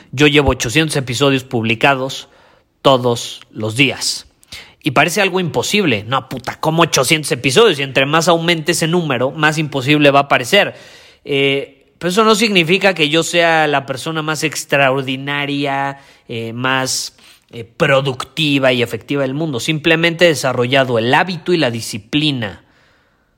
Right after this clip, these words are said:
de grabar todos los días, a tal grado que ya es parte de mí.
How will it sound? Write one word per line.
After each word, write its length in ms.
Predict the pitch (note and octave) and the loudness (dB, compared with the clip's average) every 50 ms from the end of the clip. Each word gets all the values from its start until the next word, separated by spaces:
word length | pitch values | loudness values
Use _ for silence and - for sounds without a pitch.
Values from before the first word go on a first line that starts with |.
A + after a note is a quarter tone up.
| _ _ _ | _ _ _
de 160 | - B2 A2+ | -6 -6 -2
grabar 520 | A2 A#2 A2+ A2+ B2 C#3 C#3 C3+ B2 - - | 0 0 2 4 4 4 4 2 0 -2 0
todos 180 | C#3 C3 B2 | 2 2 2
los 160 | A2 G#2+ G#2 G#2+ | 2 -2 -2 -2
días, 240 | C3 A#2+ A2 - | -2 -2 -2 -2
a 80 | A2 G2+ | -4 -2
tal 180 | - C3 C#3+ C#3+ | 0 0 0 2
grado 360 | C#3 C#3+ D3 C#3+ D3 D3 C#3+ | 2 2 4 4 2 0 -2
que 120 | C3 A2+ | -4 -4
ya 80 | A#2 C3 | -2 -4
es 80 | B2+ | -4
parte 460 | B2+ - _ C3+ C3 C3 B2 - C3+ A#2+ | -6 -2 _ 0 0 0 -2 -4 -4 -4
de 120 | A2 G#2+ | -4 -6
mí. 500 | G#2+ A#2+ C#3 D3+ C#3+ A#2 F#2 - _ _ | -6 -4 -4 -4 -4 -4 -8 -12 _ _